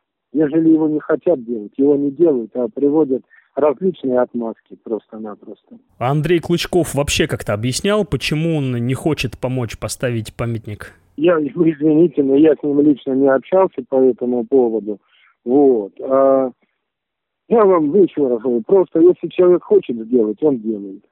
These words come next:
Speaker 1: Если нет, он не делает, а ищет какие-то причины.
Speaker 2: По словам нашего собеседника, местные жители к установке бюста в деревне Дубинкино в большинстве своем отнеслись положительно, но есть и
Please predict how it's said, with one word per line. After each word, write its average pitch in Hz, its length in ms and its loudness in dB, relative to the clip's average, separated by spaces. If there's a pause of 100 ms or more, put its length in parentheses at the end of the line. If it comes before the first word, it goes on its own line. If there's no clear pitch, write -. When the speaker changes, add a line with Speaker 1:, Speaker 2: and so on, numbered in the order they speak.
(200)
Speaker 1:
Если 147 260 0
нет, 147 300 2
он 110 200 -8
не 107 80 -8
делает, 107 460 -2
а 104 280 -8
ищет 113 360 -4
какие-то 101 480 -12
причины. 104 640 -18
Speaker 2:
По 143 80 -6
словам 180 360 0
нашего 156 280 -2
собеседника, 160 720 -2
местные 156 440 -2
жители 170 340 -2
к - 80 -8
установке 143 540 -4
бюста 165 400 -4
в 143 60 -6
деревне 151 420 -2
Дубинкино 139 580 -4
в 120 60 -4
большинстве 131 560 -4
своем 151 460 -2
отнеслись 143 500 -4
положительно, 113 720 -2
но 117 100 -4
есть 180 340 -4
и 170 140 -4